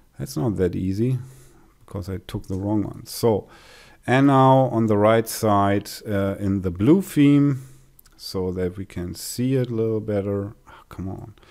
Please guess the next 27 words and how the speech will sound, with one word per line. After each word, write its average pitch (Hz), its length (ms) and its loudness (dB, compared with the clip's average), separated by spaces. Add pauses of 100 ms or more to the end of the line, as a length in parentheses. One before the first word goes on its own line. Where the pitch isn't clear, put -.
(600)
Okay, 92 360 -4
I 90 160 -4
got 85 240 -2
it. - 160 -14 (540)
So 120 480 6 (180)
this 175 300 4
is 208 180 4
on 135 140 2
the 143 80 6
left 160 200 8
side, 135 380 2
twenty 170 720 4
seventeen, 147 800 4 (320)
uh, 127 200 4
completely 131 480 2
loaded. 127 460 6
Here 131 380 4
all 131 540 6 (260)
eighty-seven 135 760 4
thousand 123 440 4
three 135 200 -2
hundred 123 260 2
forty 123 280 4
tests, 131 400 2
and 117 200 2
the 110 80 -4
same 135 480 2